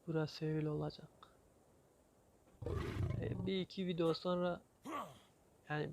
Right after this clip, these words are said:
bu videodan en fazla bir iki video daha atarım. O zaman geçerim. Maksat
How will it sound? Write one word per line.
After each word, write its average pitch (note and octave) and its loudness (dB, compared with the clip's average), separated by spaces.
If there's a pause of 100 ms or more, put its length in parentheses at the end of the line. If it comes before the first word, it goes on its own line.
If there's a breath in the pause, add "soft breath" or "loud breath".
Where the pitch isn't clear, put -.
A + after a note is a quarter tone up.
bu E3 4
videodan D#3+ 4 (640 loud breath)
en E3 6
fazla E3 6 (300)
bir E3 0
iki E3 -2
video E3+ 4
daha E3 6
atarım. E3+ 2 (180)
O E3 4
zaman D#3 2
geçerim. D#3 0 (1600)
Maksat D#3 0